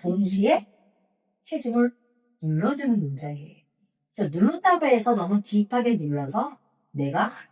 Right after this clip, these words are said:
무겁게 가는 게 아니라 누르면서 내 몸에서 힘을 풀어주는 동작이에요. 그래야 다시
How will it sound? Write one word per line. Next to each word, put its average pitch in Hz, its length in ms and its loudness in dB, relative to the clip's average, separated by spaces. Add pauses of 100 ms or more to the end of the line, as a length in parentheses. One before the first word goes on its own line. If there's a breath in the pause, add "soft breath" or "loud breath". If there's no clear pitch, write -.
(160)
무겁게 285 440 2
가는 226 220 2
게 160 80 -2
아니라 147 480 -4 (480)
누르면서 277 680 2
내 156 200 -2
몸에서 151 460 -6
힘을 302 340 -12
풀어주는 349 600 -4
동작이에요. - 380 -10 (680 soft breath)
그래야 185 320 0
다시 285 760 -2